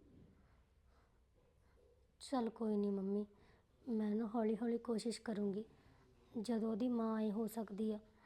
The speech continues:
ਤਾਂ ਲਾਡੀ ਵੀ ਹੌਲੀ ਹੌਲੀ ਠੀਕ ਹੋ ਜਾਊਗਾ। ਚਲੋ ਮੰਮੀ, ਕੋਈ ਗੱਲ ਨਹੀਂ। ਤੇ ਤੁਸੀਂ ਨਾ ਡੈਡੀ ਨੂੰ ਵੀ ਕਹਿ ਦਿਓ ਵੀ ਮੈਨੂੰ ਫੋਨ ਲਾ ਲੈਣਗੇ।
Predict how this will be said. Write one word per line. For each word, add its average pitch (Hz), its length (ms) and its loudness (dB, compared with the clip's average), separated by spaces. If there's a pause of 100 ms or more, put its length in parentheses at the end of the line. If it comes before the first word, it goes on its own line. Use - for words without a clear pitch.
(1080)
ਤਾਂ 247 100 -2
ਲਾਡੀ 214 340 -2
ਵੀ 233 120 0
ਹੌਲੀ 226 260 -2
ਹੌਲੀ 240 160 -2
ਠੀਕ 220 340 -6
ਹੋ 220 100 -2
ਜਾਊਗਾ। 214 300 -8 (2250)
ਚਲੋ 226 240 0
ਮੰਮੀ, 214 320 0 (300)
ਕੋਈ 220 260 0
ਗੱਲ 202 200 -2
ਨਹੀਂ। 202 160 -2 (340)
ਤੇ 262 80 -4
ਤੁਸੀਂ 285 260 4
ਨਾ 311 100 6
ਡੈਡੀ 233 340 4
ਨੂੰ 269 140 6
ਵੀ 277 80 6
ਕਹਿ 226 220 4
ਦਿਓ 240 120 2 (360)
ਵੀ 262 60 4
ਮੈਨੂੰ 240 240 4
ਫੋਨ 220 340 4
ਲਾ 202 160 2
ਲੈਣਗੇ। 202 380 -2